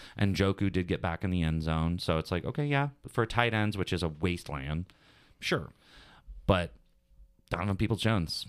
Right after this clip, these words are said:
is the only guy, and he doesn't get in the end zone <laughs> unless he gets a punt return or whatever, but he's got a solid floor, you know, around ten, eleven points.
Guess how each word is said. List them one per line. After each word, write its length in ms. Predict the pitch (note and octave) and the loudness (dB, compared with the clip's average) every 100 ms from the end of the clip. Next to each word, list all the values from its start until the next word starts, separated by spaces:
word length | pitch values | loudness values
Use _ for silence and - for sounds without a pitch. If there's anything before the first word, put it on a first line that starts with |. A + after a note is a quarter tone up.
| - | -10
is 80 | F2 | -4
the 120 | F2+ | -2
only 300 | - E2+ E2+ E2+ | 0 0 2 2
guy, 200 | F2+ E2 | 2 0
and 100 | D#2+ | -2
he 80 | |
doesn't 240 | E2 F2 F#2+ | -2 0 2
get 140 | G2 | 0
in 60 | F#2 | 2
the 100 | F2+ | 2
end 160 | F#2 G2 | 2 2
zone 220 | G#2 G#2 | 2 2
<laughs> 20 | |
unless 220 | G2+ - | 2 2
he 80 | A#2 | 2
gets 280 | A2 A2 - F#2+ | 2 0 2 0
a 60 | |
punt 300 | - - C3+ | 4 4 4
return 280 | C3+ G2+ F#2 | 2 0 2
or 80 | F2+ | 2
whatever, 300 | F2+ F2 F#2 | 2 2 0
but 140 | F2+ | 0
he's 140 | F#2 D#2+ | -2 -2
got 140 | E2 | -2
a 60 | D#2+ | -2
solid 420 | - F#2 G2+ F#2+ | -2 0 0 -2
floor, 500 | - G2+ G2 G2+ G#2+ - - - - - | -2 0 2 0 -2 -8 -20 -20 -20 -14
you 140 | - F#2 | 0 2
know, 100 | F2+ | 4
around 280 | F#2 G2 F#2+ | 2 2 0
ten, 140 | F#2+ | 2
eleven 300 | F#2+ F#2+ G2 | 2 0 0
points. 480 | G2+ G#2 C3 - - | 0 2 0 -4 -16